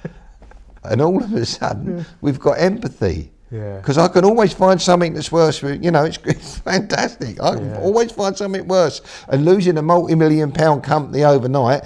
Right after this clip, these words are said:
Speaker 1: to, from, to someone you loved,
Speaker 2: Mm-hmm.
Speaker 1: that takes some getting used to.
Speaker 2: Mm.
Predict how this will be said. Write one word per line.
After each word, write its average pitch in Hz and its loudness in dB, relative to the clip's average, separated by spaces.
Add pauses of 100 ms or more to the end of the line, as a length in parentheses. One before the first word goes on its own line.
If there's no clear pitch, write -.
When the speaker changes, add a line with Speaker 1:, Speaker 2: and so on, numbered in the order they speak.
(160)
Speaker 1:
to, 135 4
from, 139 -2 (200)
to 147 4
someone 151 0
you 131 4
loved, 139 4 (100)
Speaker 2:
Mm-hmm. 113 -10 (180)
Speaker 1:
that 349 -8
takes - -2
some 117 -4
getting 113 -4
used 110 -4
to. 214 -8 (120)
Speaker 2:
Mm. 104 -14